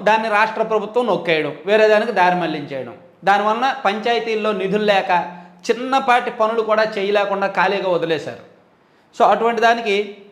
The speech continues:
ఈ మంత్రి గారు బాధ్యత తీసుకుంటే బెటర్. అలాగే గతంలో రెండు వేల పద్నాలుగు నుంచి పంతొమ్మిది మధ్యలో గ్రామీణాభివృద్ధి, పంచాయతీరాజ్ శాఖ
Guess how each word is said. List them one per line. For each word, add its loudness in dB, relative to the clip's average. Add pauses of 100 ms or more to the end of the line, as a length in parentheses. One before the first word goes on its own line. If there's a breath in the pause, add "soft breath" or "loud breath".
(180)
ఈ -4
మంత్రి 0
గారు 2
బాధ్యత 0
తీసుకుంటే -6
బెటర్. -10 (160)
అలాగే -2 (220 loud breath)
గతంలో 0
రెండు 0
వేల 4
పద్నాలుగు -2
నుంచి -8
పంతొమ్మిది -6
మధ్యలో -4
గ్రామీణాభివృద్ధి, -4
పంచాయతీరాజ్ -4
శాఖ -4